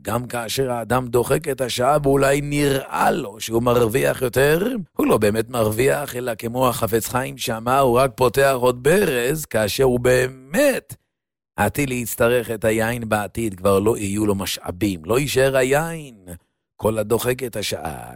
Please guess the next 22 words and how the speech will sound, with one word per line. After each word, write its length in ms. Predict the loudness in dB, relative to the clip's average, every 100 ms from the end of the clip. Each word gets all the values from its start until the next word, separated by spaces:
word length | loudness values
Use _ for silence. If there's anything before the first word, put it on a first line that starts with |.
| -6
"כאשר 360 | -2 0 2
הוא 200 | 4 4
יצטרך, 640 | 2 0 0 2 0 -2 -6
השעה 360 | -6 0 0
תדחוק 480 | 0 -4 -2 0 0
אותו." 300 | -2 -10 -12 -14 _ _ _ _ _ -8
השבת 460 | -2 0 2 0
היא 80 | -2
מנוחת 460 | -6 -6 -2 -4 -4
הנפש, 600 | -6 -8 -12 -12 -10 -12 _ _ -6
יום 280 | 0 0 0
שבו 320 | -4 0 0
קולטים 420 | 0 -2 -4 -6
שבאמת 1120 | -2 -2 0 0 0 -4 -4 -2 2 2 2
רוצים, 840 | 2 2 2 2 -2 -10 -12 -14 -12
אה, 120 | -10 -12 _ _ _ -8
חיים 520 | -4 -4 -4 -8 -6
חדשים, 600 | -6 -4 -4 -6 -8 -4
מרגישים 480 | -2 0 -2 -6 -4
שכל 400 | -4 -2 0 0
מלאכתך 500 | 0 -4 -4 -4 -2
עשויה, 600 | -4 -2 -2 0 0